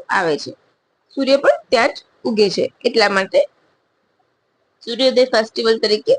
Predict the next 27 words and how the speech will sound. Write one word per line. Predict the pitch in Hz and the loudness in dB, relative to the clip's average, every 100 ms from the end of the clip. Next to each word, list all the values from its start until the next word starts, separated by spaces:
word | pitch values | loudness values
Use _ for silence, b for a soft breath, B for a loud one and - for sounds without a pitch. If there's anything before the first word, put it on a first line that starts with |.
| - | -2
ઉજવશે. | 220 196 180 - - _ _ _ _ | -4 -4 -4 -8 -16 _ _ _ _
હવે | 262 240 - - | 2 2 0 -4
એ | 233 277 | 0 2
ઉજવશે | 277 233 277 285 | 0 -2 -2 0
એટલે | 294 277 294 | 0 0 0
પાંચ | 254 254 285 | 2 2 2
દિવસ | 254 240 247 | 0 0 -2
સુધી | 240 247 285 | -4 -4 0
ચાલશે. | 214 202 208 | 0 0 -4
ક્યારે? | 214 226 240 403 - _ _ _ | 0 2 2 0 -2 _ _ _
તો | - | -4
ઓગણત્રીસ | 208 240 240 262 | 0 0 0 -6
ડિસેમ્બર | 233 240 247 247 247 | -6 0 0 0 0
થી | - 571 190 190 | 0 0 -4 -2
બીજી | 214 208 202 | 0 0 0
જાન્યુઆરી. | 196 185 185 175 165 175 _ _ _ - | 0 0 0 0 0 -4 _ _ _ 2
હવે | 285 302 | 2 2
કેમ? | 339 330 453 _ _ - | 0 0 -2 _ _ -6
તો | |
નવા | 277 254 247 277 | 0 4 4 4
વર્ષનું | 262 277 294 285 | 2 2 0 2
પ્રથમ | 269 285 277 | 2 2 0
કિરણ | 262 254 269 | 0 0 2
પડશે | 262 262 247 151 | 0 0 -2 0
એને | - 220 262 | 0 0 2
જોવા | 233 208 247 440 | 2 4 2 2
માટે. | 277 208 196 | 0 0 -2